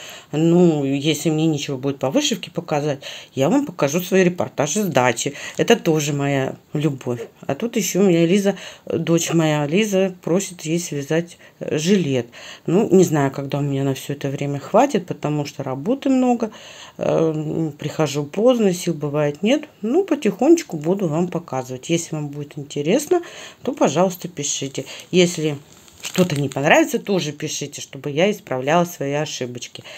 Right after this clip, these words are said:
Всё, до встречи. Будем теперь смотреть, что получится дальше. Ну вот и подрос мой храбрый деревянный герой на тысячу крестиков.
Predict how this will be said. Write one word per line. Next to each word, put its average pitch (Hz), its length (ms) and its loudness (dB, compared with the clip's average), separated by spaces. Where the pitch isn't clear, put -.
Всё, 190 540 2
до 190 240 6
встречи. 147 560 -6
Будем 147 320 -6
теперь 151 260 -8
смотреть, 147 500 -4
что - 200 -6
получится 160 640 -4
дальше. 113 500 -8
Ну 277 100 2
вот 254 200 4
и 233 40 4
подрос 156 640 -2
мой 151 220 -4
храбрый 147 420 -2
деревянный 147 580 -2
герой 139 320 0
на 147 140 -2
тысячу - 420 -10
крестиков. - 680 -10